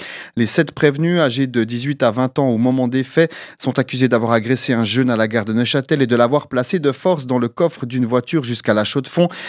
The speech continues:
Menacée de mort, la victime a été déplacée dans une cave où elle a été contrainte de faire une vidéo à l'attention de la bande de Bienne.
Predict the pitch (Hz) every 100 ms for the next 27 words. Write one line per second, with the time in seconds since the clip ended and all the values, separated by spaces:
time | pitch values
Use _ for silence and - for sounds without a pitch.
0 | - - 117 117 - 117 110 127 143 151
1 | 139 107 117 - 127 117 110 117 110 107
2 | 123 - 117 113 104 131 131 160 156 127
3 | 123 113 110 120 110 151 143 - 147 139
4 | 120 - 120 110 104 113 127 147 165 135
5 | 120 - 123 - - 131 117 107 98 101
6 | 143 135 127 107 131 156